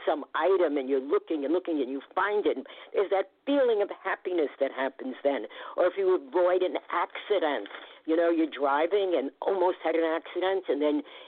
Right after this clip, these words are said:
didn't have it, and you go, "Phew." There is that feeling of relief, of happiness. That's something that happens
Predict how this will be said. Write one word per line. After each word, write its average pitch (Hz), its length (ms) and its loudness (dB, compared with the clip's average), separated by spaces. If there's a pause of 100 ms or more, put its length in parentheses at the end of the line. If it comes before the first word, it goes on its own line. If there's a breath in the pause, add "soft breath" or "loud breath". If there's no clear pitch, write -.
(180 loud breath)
didn't 190 280 2
have 165 280 -2
it, 190 60 2
and 175 80 4
you 156 80 4
go, 147 140 2 (200)
"Phew." - 540 -4 (420 loud breath)
There 160 120 4
is 160 140 2
that 139 180 0 (140)
feeling 160 300 2
of 143 140 -2
relief, 147 440 0 (220)
of 147 80 -8
happiness. 135 560 -4 (640 loud breath)
That's 180 280 0 (120)
something 208 420 0
that 165 200 0 (340 loud breath)
happens 226 400 -2